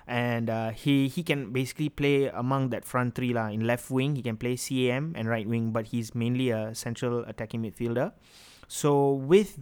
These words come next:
the Europa League coming up, I think this is something very important for the team. They need the squad depth. And, uh, overall, they've had a decent window. So we're talking about Vlasic, we, they've got Zuma, and also got Alex Kral,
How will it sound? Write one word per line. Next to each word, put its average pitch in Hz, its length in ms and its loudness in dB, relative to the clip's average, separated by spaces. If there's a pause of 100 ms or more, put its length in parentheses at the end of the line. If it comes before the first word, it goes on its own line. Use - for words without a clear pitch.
the 131 420 4
Europa 151 380 2
League 151 300 2
coming 135 320 0
up, 117 260 0 (220)
I 117 80 0
think 135 220 -2
this 135 180 -2
is 117 80 -6
something 117 440 -4
very 117 240 0
important 113 460 -4
for 107 100 -6
the 101 120 -6
team. 110 260 -2
They 104 120 -2
need 120 300 0 (140)
the 107 100 -8
squad 113 340 -2
depth. 110 260 -2 (500)
And, 110 420 -4
uh, 104 140 -4
overall, 165 400 6
they've 127 140 -2
had 139 140 0
a 120 40 0
decent 120 320 -2
window. 127 280 0
So 143 160 0
we're 120 80 0
talking 131 220 -4
about 113 160 -2
Vlasic, 113 580 -2
we, 113 180 -6
they've 110 220 -4
got 107 180 -2
Zuma, 120 440 0
and 113 220 -2
also 127 320 -2
got 120 220 -2
Alex 120 340 -4
Kral, 113 440 -2